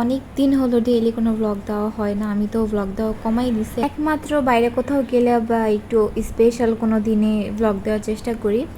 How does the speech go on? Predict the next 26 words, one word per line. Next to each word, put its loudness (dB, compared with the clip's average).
আসলে 0
হয় 0
কি, 2
প্রতিদিনের 0
ব্লগ 0
আর 2
প্রতিদিন 0
মনে 2
হয় -2
না 0
কারো 0
দেখতে -4
ভালো 0
লাগে, -2
আবার 2
কী 2
নিয়ে 0
ব্লগ 4
করব, 4
মানে 0
কী 0
খাচ্ছি, -2
কী 0
যাচ্ছি, 0
মানে -2
এগুলোই 2